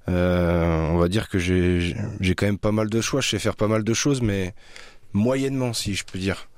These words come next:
Voilà, il y a, donc, euh, on a mis l'accent sur certaines choses avec Tony,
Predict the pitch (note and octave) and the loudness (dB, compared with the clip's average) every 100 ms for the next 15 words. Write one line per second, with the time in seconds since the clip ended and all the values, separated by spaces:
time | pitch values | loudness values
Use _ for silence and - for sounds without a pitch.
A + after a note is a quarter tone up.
0 | - F#2 F2 E2+ F2+ F2+ F2+ G2 F#2 F2+ | -4 0 2 2 0 2 -2 -4 -2 -2
1 | F2 G2 F#2 F#2+ F#2+ G2+ G#2 G#2+ - A#2 | 2 2 2 2 2 2 2 0 -2 -2
2 | - - - G2+ G#2+ G2+ - G#2+ G2+ F#2 | -2 0 0 0 -2 -2 0 2 0 0
3 | G2+ A2 C#3 | 0 2 0